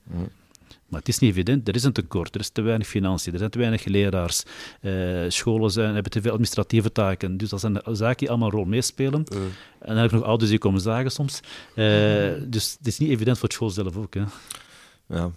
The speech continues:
Speaker 1: ik denk ook dat dat een zeer vermoeiende job is, ik onderschat het zeker niet. O-, alleen zijn er zo'n paar, ja,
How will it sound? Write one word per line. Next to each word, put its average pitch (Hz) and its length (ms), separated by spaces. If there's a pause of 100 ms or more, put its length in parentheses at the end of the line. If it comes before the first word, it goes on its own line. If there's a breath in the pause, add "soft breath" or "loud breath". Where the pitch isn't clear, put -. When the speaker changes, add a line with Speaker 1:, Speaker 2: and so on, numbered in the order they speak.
Speaker 1:
ik 85 160
denk 90 180
ook 101 120
dat 90 120
dat 95 120
een 90 120
zeer 101 300
vermoeiende 98 540
job 95 260
is, 113 160
ik - 100
onderschat 92 420
het - 140
zeker 98 400
niet. 101 220 (540 soft breath)
O-, 73 340 (800)
alleen 104 320
zijn 104 140
er 101 120
zo'n 98 320
paar, 104 460 (220)
ja, 104 420